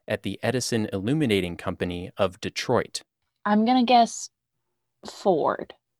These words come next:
Speaker 1: Correct.
Speaker 2: Is that enough of an answer? Okay.
Speaker 1: Yep, yep, Henry Ford. Very good. All righty, that's the end of round two.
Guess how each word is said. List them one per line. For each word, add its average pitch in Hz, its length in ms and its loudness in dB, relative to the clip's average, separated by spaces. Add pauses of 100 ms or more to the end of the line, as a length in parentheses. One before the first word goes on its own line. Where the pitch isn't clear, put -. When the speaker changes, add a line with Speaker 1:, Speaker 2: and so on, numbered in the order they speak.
(220)
Speaker 1:
Correct. 190 260 2
Speaker 2:
Is 196 40 8
that 170 200 4
enough 170 260 4
of 180 100 4
an 180 80 4
answer? 170 340 2
Okay. 180 180 4
Speaker 1:
Yep, - 140 0 (180)
yep, 104 220 2
Henry 104 320 2
Ford. 76 360 -2 (240)
Very 104 200 2
good. 92 240 -2 (580)
All 135 320 4
righty, 113 360 4
that's 123 220 2
the 151 100 4
end 139 120 4
of 107 100 2
round 113 240 4
two. 135 520 0